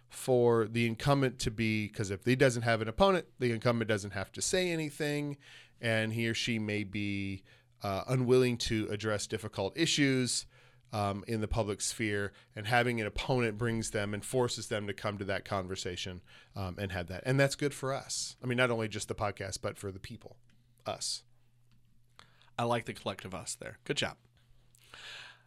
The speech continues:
Speaker 2: Now, now I'm really gonna shift gears
Speaker 1: All right,
Speaker 2: this
Speaker 1: no, I've got
Speaker 2: time.
Speaker 1: another, no, I don't.
Speaker 2: No, I don't, I'm not, I'm not letting you come back anyway.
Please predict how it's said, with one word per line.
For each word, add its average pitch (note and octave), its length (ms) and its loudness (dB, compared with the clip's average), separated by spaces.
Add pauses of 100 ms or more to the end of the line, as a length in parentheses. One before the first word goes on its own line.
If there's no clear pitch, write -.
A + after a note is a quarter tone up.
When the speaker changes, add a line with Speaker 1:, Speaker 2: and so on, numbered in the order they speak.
(140)
Speaker 2:
Now, D3 480 8
now F3+ 140 10
I'm F#3 120 6
really A3+ 260 10
gonna E3 120 8
shift - 300 6
gears G2+ 460 -2
Speaker 1:
All F3+ 100 12
right, F#3 80 12
Speaker 2:
this - 60 8
Speaker 1:
no, G3 80 10
I've F#3+ 40 8
got - 60 8
Speaker 2:
time. G#3+ 100 8
Speaker 1:
another, G3 220 2
no, A2 80 -8
I F2+ 140 -10
don't. - 180 -14
Speaker 2:
No, - 60 -2
I - 800 -10
don't, - 160 -6
I'm C3 120 2
not, C3 180 4
I'm C3+ 120 4
not C#3+ 120 6
letting C#3 180 2
you - 60 -6
come C3+ 140 4
back C3 200 10
anyway. C3+ 380 2